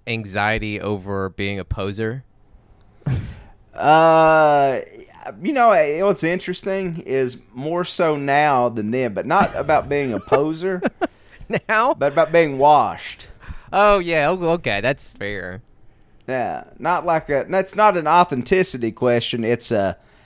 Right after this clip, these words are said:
Speaker 2: "Am I too old to do this?" question.
Speaker 1: Right.
Speaker 2: You know what I mean? For the first time in my life, I feel uncool.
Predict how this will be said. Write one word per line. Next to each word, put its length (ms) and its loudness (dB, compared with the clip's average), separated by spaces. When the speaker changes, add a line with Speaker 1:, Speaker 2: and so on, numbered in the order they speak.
Speaker 2:
"Am 180 0
I 80 6
too 300 0
old 320 2
to 120 -10
do 260 0
this?" 240 -8
question. 500 -10
Speaker 1:
Right. 960 -2
Speaker 2:
You 120 -6
know 80 2
what 120 0
I 40 0
mean? 80 -2
For 120 -8
the 60 -6
first 320 2
time 200 4
in 40 -6
my 120 2
life, 340 4
I 60 2
feel 280 -2
uncool. 720 -2